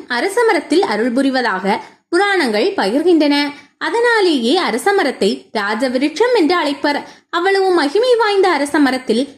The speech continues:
வினைகளை வேரோடு களையும் விநாயகப் பெருமான் தானே சுயம்புவாய் எழுந்தருளியிருக்கிறார். முதலில் நர்த்தன கணபதியாக தோன்றி, பின் அந்த மரத்தில் இருபத்தி இரண்டு பகுதிகளிலும் சுயம்புவாக காட்சி தருகிறார். ஓம் என்னும் பிரணவ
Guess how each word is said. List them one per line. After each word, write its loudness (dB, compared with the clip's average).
வினைகளை 2
வேரோடு 2
களையும் 0
விநாயகப் 2
பெருமான் 0
தானே 0
சுயம்புவாய் 2
எழுந்தருளியிருக்கிறார். 2
முதலில் 0
நர்த்தன -4
கணபதியாக 0
தோன்றி, 2
பின் 4
அந்த 0
மரத்தில் 2
இருபத்தி 0
இரண்டு 4
பகுதிகளிலும் 2
சுயம்புவாக 0
காட்சி 0
தருகிறார். -2
ஓம் 4
என்னும் 2
பிரணவ -2